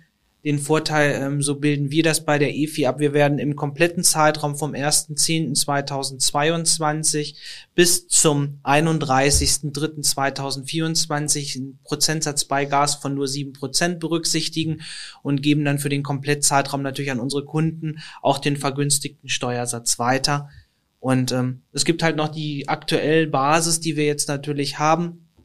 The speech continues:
Uns erwartet jetzt, wie gesagt, glaube ganz akut, das hören wir auch ganz oft in Gesprächen gerade, was ist denn eigentlich mit unserem Dezemberabschlag?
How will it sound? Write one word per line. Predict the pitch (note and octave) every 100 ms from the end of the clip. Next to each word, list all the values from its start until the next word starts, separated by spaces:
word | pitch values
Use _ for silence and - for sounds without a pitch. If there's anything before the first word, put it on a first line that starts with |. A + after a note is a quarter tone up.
| _ _ _ -
Uns | D#3+
erwartet | D3+ C#3 D3 D#3 D3
jetzt, | D3+ D3+
wie | D3+
gesagt, | D3 D3 C#3+
glaube | - C#3+
ganz | C#3+ D3
akut, | D3 D3 E3+ E3+
das | D3 -
hören | D#3+ D#3
wir |
auch | C#3 C#3
ganz | D3+ D3+
oft | C#3 C#3+
in | D3
Gesprächen | C#3+ - - D3+ E3
gerade, | D#3 C#3 C#3 C#3
was | C#3 C3+
ist | A#2+ C#3+
denn | D3 C#3
eigentlich | B2 C#3 C#3+ C#3+
mit | C#3+
unserem | C3+ C#3+ C3
Dezemberabschlag? | B2+ A#2+ G3+ G#3 F#3+ C3+ D3+ - - C#3+ C#3